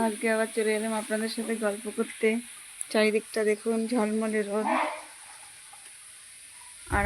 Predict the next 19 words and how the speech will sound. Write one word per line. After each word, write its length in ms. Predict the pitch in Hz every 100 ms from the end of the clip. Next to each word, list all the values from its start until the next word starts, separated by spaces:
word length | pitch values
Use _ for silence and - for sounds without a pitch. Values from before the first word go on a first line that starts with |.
| 208
আমার 180 | 214 233 -
ছেলে 200 | 233 226 220
কি 80 | 220 - - - - - - -
প্রতিটা 460 | 220 226 240 233 226 220
দিন 180 | 240 240 226
এই 80 | 226 226
জুতোটা 380 | 226 247 240 240
নিয়ে, 180 | 247 285 381 - - - - - - - - - 719 719 - - - - -
আজকে 200 | 214 214 240 -
পরেনি 360 | 240 262 277 277
কিন্তু 220 | 285 254 240
জুতোটা, 320 | 247 233 240 233
তাও 140 | 226 226 226
প্রতিদিন 420 | 226 - 226 254 247
এই 40 | 240
জুতোটা 340 | 208 214 220 233 233
নিয়ে 180 | 262 339 226
ও 20 | 254 - - - - -
ব্রাশ 220 | 214 208